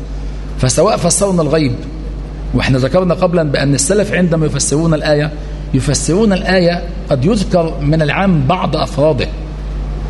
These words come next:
فذكر لك أشياء من الغيب، كما يؤمن، يؤمن بالله وملائكته وكتبه ورسله، وذكر أن داخل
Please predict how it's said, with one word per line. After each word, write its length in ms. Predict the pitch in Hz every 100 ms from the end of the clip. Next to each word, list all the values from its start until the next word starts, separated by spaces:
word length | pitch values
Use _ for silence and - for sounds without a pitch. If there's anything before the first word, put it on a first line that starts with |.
| - - -
فذكر 400 | - 135 240 220
لك 220 | 185 220
أشياء 340 | 190 175 214 202
من 80 | 185
الغيب، 300 | 190 220 - - - - - - -
كما 220 | 156 160
يؤمن، 320 | 147 165 151
يؤمن 340 | 165 175 165 147
بالله 240 | 139 165
وملائكته 420 | 147 139 165 165
وكتبه 320 | 131 143 - 165
ورسله، 300 | 175 - - - - - -
وذكر 520 | 127 196 202 185 151
أن 240 | 151 147
داخل 360 | 143 202 170 160